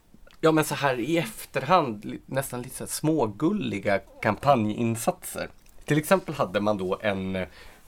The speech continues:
kampanjbuss som åkte runt i Sverige med en ambulerande utställning om, ehm,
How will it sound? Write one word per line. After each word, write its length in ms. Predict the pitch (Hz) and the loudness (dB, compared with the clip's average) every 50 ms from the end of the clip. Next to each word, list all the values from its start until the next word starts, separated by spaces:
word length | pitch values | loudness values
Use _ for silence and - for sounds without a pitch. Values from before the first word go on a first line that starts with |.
| - - | -18 0
kampanjbuss 960 | - 123 120 110 - - 160 151 117 104 101 104 110 104 107 185 185 - - - - - - - - | 2 2 2 2 -2 -2 -2 -2 0 0 -2 -2 -4 -2 2 2 2 4 2 -4 -4 -8 -10 -8 -6
som 160 | - 107 104 | -4 -2 -2
åkte 260 | 101 98 - - 110 | -4 -4 -4 -8 -6
runt 260 | 95 95 95 90 - | -4 -4 -4 -4 -6
i 40 | - | -8
Sverige 540 | - - - 95 90 85 78 78 87 104 120 117 - - - - - | -8 -2 0 2 2 2 0 0 0 0 0 -2 -6 -14 -16 -16 -8
med 440 | - 104 101 104 104 101 101 98 98 - | -4 0 0 2 4 4 2 2 2 -4
en 180 | - 107 104 107 | -4 -4 -2 -2
ambulerande 760 | 113 107 101 120 113 120 135 135 131 110 110 104 98 90 | -2 -2 0 -2 -2 0 2 2 2 2 2 0 -2 -6
utställning 920 | - - 147 120 110 - - - - - 180 170 143 117 95 98 - 95 - - - | -6 -4 -4 -4 -4 -6 -10 -10 0 4 4 4 4 2 -6 -10 -12 -12 -14 -16 -8
om, 460 | - - 107 101 92 92 90 87 85 - - - - - - - - - - - - | -2 0 2 2 2 0 -2 -6 -8 -10 -14 -20 -20 -20 -20 -20 -20 -20 -20 -14 -10
ehm, 640 | 90 85 82 80 80 82 82 82 80 78 78 76 | -10 -8 -6 -6 -6 -6 -6 -8 -8 -8 -10 -10